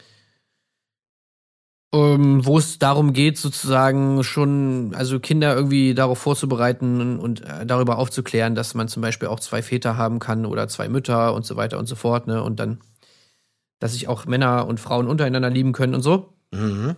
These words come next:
Speaker 1: Was natürlich, ähm, eine gute Sache ist, wobei ich sagen muss, also wir haben ja nur eine, <laughs> eine Geschichte aus diesem Buch mal kurz anklingen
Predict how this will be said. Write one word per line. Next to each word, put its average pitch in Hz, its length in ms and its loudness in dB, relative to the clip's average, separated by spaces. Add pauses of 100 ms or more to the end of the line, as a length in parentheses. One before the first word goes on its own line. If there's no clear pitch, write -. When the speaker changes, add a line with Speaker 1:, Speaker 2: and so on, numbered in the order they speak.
(1200)
Speaker 1:
Was 131 200 -2
natürlich, 143 580 0
ähm, 120 880 0 (240)
eine 135 140 0
gute 180 220 2
Sache 180 200 2
ist, - 280 -2
wobei 160 440 4
ich 165 80 0
sagen 175 220 2
muss, 190 200 0
also 156 320 0
wir 151 80 2
haben 151 140 2
ja 175 60 4
nur 165 180 2
eine, 175 440 4 (600)
<laughs> - 680 -10
eine 175 380 4
Geschichte 180 800 4
aus 165 200 4
diesem 165 260 4
Buch 170 280 2
mal 160 160 4
kurz 170 400 0
anklingen 185 800 0